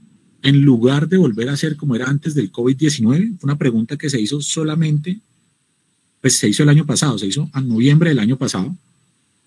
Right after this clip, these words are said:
a través de, de Ipsos, en una encuesta que se hizo para el Foro Económico Mundial. Y, oh sorpresa, adivinen, ¿quién ganó? ¿Quién dijo que, mejor dicho, se iba a comprometer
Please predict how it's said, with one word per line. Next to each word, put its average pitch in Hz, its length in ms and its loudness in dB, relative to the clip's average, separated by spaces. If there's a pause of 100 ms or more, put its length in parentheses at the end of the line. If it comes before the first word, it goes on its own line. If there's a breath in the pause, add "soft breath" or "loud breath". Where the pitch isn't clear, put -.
(1040 loud breath)
a 117 80 -10
través 107 380 0
de, 127 360 0
de 123 180 2
Ipsos, 117 440 2
en 107 120 0
una 117 80 2
encuesta 123 340 -2
que 135 80 -2
se 113 100 -2
hizo 104 140 -2
para 110 140 -4
el 95 80 -6
Foro 107 200 -6
Económico 107 460 0
Mundial. 123 420 4 (600 soft breath)
Y, 131 100 6
oh 151 100 4
sorpresa, 165 600 4 (160)
adivinen, 131 960 4 (960)
¿quién 156 300 2
ganó? 160 580 6
¿Quién 151 260 6
dijo 175 240 4
que, 170 120 2
mejor 131 320 2
dicho, 151 240 -4
se 143 120 2
iba 147 200 6
a - 40 -4
comprometer 143 800 0